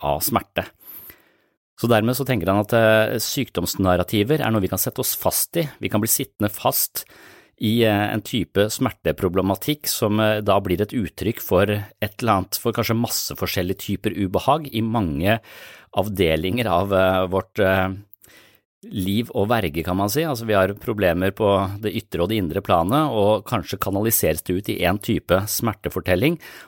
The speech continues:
og så blir den mer eller mindre kronifisert. Men hvis du klarer å sparke folk litt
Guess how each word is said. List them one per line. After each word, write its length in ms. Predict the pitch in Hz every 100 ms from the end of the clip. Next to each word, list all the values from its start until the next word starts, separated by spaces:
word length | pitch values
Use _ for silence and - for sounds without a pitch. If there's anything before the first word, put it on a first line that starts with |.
| -
og 60 |
så 80 | 113
blir 220 | 90 92
den 160 | 87 92
mer 160 | 76
eller 120 | 80 87
mindre 220 | 71 80
kronifisert. 880 | - 85 82 - - 90 80 - - _ - - _
Men 60 | 104
hvis 80 | 139
du 20 |
klarer 220 | 120 107
å 20 |
sparke 320 | - 135 92 110
folk 220 | 110 -
litt 140 | 117